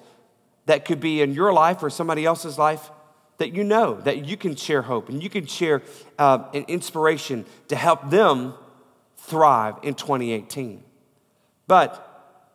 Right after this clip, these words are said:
know this, when God calls you to attack a problem, there's going to be enemies. There's going to be people. There's going to be, uh, things out there that's going to try to expose that.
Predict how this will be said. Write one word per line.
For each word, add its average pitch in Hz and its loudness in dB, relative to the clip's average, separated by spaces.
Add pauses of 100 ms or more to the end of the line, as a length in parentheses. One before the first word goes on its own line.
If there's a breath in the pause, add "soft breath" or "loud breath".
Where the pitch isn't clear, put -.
(240)
know 196 2
this, 147 0 (1000)
when 147 -4
God 202 6
calls 185 4
you 117 -6 (580)
to 165 0
attack 175 2
a 160 0
problem, 175 2 (460 soft breath)
there's 156 -2
going 202 4
to 160 -2
be 139 -2
enemies. 139 -6 (320 soft breath)
There's 156 -2
going 185 2
to 175 0
be 143 2
people. 135 -8 (220 soft breath)
There's 147 -6
going 180 2
to 170 0
be, 151 -4 (220 loud breath)
uh, 139 2
things 190 -2
out 156 0
there 156 -4
that's 147 -6
going 175 0
to 156 -10
try 160 0
to 151 -8
expose 151 -4
that. 107 -8